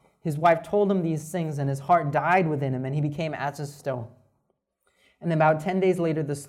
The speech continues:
Lord struck Nabal, and he died. When David heard that Nabal was dead, he said, "Blessed be the Lord who has avenged the insult I received at the hand of Nabal,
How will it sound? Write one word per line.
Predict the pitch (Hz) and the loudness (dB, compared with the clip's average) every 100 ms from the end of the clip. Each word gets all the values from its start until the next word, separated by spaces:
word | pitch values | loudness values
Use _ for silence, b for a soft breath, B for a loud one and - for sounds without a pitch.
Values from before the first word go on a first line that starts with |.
| 139 | -12
Lord | 151 147 156 160 160 151 | -6 -2 0 0 -2 -8
struck | - - 143 156 | -6 -2 -2 -4
Nabal, | 139 127 131 | -6 -4 -4
and | 120 127 | -4 -4
he | 123 | 0
died. | 120 107 90 - _ _ _ _ _ _ _ _ _ _ _ _ _ _ _ _ _ _ _ _ - | 0 0 -2 -12 _ _ _ _ _ _ _ _ _ _ _ _ _ _ _ _ _ _ _ _ -6
When | 165 | 2
David | 175 208 190 | 4 4 4
heard | 196 190 | 2 2
that | 165 | 2
Nabal | 160 165 165 | 0 -2 0
was | 156 139 | 0 0
dead, | 143 165 151 135 | 4 6 6 2
he | 143 | -8
said, | 135 151 131 b b _ | -4 -4 -4 b b _
"Blessed | 151 185 214 214 180 | 2 4 4 0 -2
be | 156 | 0
the | 143 | 2
Lord | 143 165 180 | 2 2 2
who | 165 | 0
has | 151 131 | 0 0
avenged | 127 165 180 143 | 0 0 0 -2
the | 147 | -4
insult | 156 156 156 151 | -4 -4 -6 -6
I | 139 | -4
received | 139 139 - 156 135 131 - | -4 -6 -4 -2 -2 -6 -12
at | 127 | -10
the | |
hand | 139 139 135 | -6 -4 -4
of | |
Nabal, | 131 127 117 113 | -4 -6 -8 -12